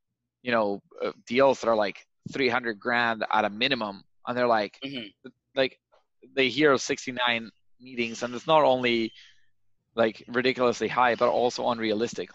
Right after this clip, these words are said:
Speaker 1: right? Their goal is to get four or three, right? So
Speaker 2: Yeah.
Speaker 1: if they get seven, they're good. So let's give them some
Speaker 2: Mm-hmm.
Speaker 1: context. Like, what's your average contract value? Um, how many S D Rs, how many A Es at the company?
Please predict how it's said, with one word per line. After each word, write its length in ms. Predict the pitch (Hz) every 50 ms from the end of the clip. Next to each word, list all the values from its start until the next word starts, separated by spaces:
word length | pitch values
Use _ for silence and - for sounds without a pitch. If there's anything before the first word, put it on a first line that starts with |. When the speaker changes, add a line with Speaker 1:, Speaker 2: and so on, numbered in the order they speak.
| -
Speaker 1:
right? 220 | - 104 107 104 107
Their 160 | 110 110 107 -
goal 240 | - 123 123 123 117
is 120 | 110 110
to 100 | - 113
get 180 | 104 110 - -
four 380 | - 113 113 113 104 87 - - - -
or 180 | - 107 104 98
three, 320 | - - 101 104 98 - - - - - _ _ _ _ _ _ - 95
right? 180 | 101 107 107 -
So 80 | 127 139
Speaker 2:
Yeah. 280 | 127 107 95 98 101 107
Speaker 1:
if 60 | 104
they 140 | - 120 117
get 160 | 117 98 -
seven, 260 | - 117 110 107 107
they're 160 | 104 107 110
good. 260 | 113 120 117 131 135
So 160 | 135 123 113 110 - - - - - -
let's 140 | 147 143 -
give 120 | 196 196
them 80 | 175 151
some 140 | 147 151 135
Speaker 2:
Mm-hmm. 80 | 139 135
Speaker 1:
context. 520 | 123 123 107 - 85 90 - - - -
Like, 160 | 101 98 101 - -
what's 280 | - 113 127 127 -
your 360 | 139 131 123 117 117 113 110 - _ - _ _ _ _ _ - -
average 500 | 107 107 110 117 110 107 101 - - - -
contract 360 | - 143 139 151 147 - -
value? 880 | 139 131 131 135 131 131 131 127 127 127 127 127 123 123 123 120 120 87 -
Um, 480 | 113 110 107 107 104 101 101 101 98 - _ _ _ _ _ _ _ _ _ _ _ _ _ _ _
how 120 | - 123 139
many 160 | 135 127 117
S 120 | 117 113
D 100 | - 117
Rs, 120 | 117 117 110
how 60 | 117
many 160 | 113 110 107
A 160 | 107 107 113
Es 120 | 110 - 101
at 60 | 92
the 60 | 110
company? 580 | - 127 120 110 110 113 110 107 104 110 113